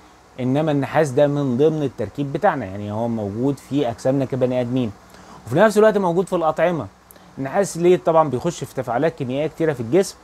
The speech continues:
ناقصه بيعمل تدهور في وظائف كتيرة، هنبقى نعمل حلقة خاصة بفوائد النحاس. إنما النهاردة عايزين نعرف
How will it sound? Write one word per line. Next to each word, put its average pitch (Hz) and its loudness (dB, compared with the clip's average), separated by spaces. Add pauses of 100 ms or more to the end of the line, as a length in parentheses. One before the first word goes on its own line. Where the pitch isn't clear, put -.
(100)
ناقصه 147 0 (220)
بيعمل 135 2
تدهور 131 2
في 127 -6
وظائف 131 -2
كتيرة، 180 0
هنبقى 135 -2 (140)
نعمل 131 -4
حلقة 117 0 (400)
خاصة 156 2
بفوائد 135 2
النحاس. 131 -2 (220)
إنما 165 0
النهاردة 160 2
عايزين 139 0
نعرف 135 0